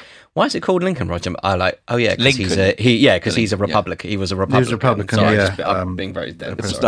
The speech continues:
Speaker 2: No, it's, plus my pronunciation of, <laughs> I think
Speaker 1: No,
Speaker 2: it's
Speaker 1: no, no, no.
Speaker 2: Lincoln.
Speaker 1: I had, I had seen it as well. I had seen other
Speaker 2: But
Speaker 1: people,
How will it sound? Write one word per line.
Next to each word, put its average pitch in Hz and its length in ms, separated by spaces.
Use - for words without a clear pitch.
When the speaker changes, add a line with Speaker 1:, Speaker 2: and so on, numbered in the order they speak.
Speaker 2:
No, - 40
it's, - 100
plus 127 240
my 104 180
pronunciation 92 840
of, - 120
<laughs> - 280
I - 40
think 87 180
Speaker 1:
No, 180 100
Speaker 2:
it's 202 40
Speaker 1:
no, 202 80
no, 185 120
no. 165 100
Speaker 2:
Lincoln. 117 180
Speaker 1:
I 117 80
had, 165 220
I 127 140
had 131 200
seen 120 240
it 92 120
as 85 120
well. 98 100
I 85 80
had 92 140
seen 95 180
other 90 80
Speaker 2:
But 127 100
Speaker 1:
people, - 60